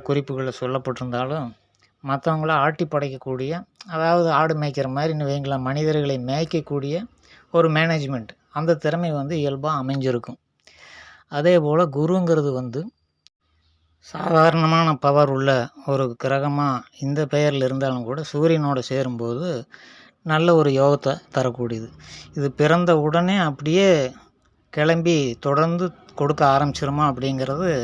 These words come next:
அதுதான் அந்த இடத்துல மனிதர்கள் தவறா புரிஞ்சுக்கிறாங்க. அப்படியெல்லாம் உடனே பிறந்த உடனே இந்த ராஜயோகம், எல்லா யோகங்களும் வந்து விடாது.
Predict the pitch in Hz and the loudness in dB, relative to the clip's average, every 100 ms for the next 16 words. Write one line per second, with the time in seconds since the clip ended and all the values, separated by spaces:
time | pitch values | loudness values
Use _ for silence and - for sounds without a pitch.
0 | 135 - - - - 143 143 165 151 135 | -6 -14 -20 -18 -10 -4 2 2 2 0
1 | 127 143 190 240 214 _ _ _ _ _ | -4 -2 -2 -4 -8 _ _ _ _ _
2 | 143 147 139 131 135 214 262 _ _ - | -2 -2 0 -2 -2 -6 -10 _ _ -2
3 | 139 143 147 135 127 127 123 120 117 123 | 2 2 2 -2 -6 -6 -8 -8 -8 -10
4 | 208 _ _ - 131 143 147 160 170 147 | -12 _ _ -8 -6 -2 -2 0 0 -2
5 | 151 175 156 139 151 160 147 156 170 170 | -2 -4 -2 -2 0 -2 -2 -2 -2 -2
6 | 151 139 143 139 139 135 147 135 139 139 | -2 0 0 0 -2 -2 -2 -2 0 0
7 | 139 131 135 143 139 131 151 127 139 131 | 0 0 -2 -2 -2 -4 -4 -4 -4 -4
8 | 120 117 | -4 -6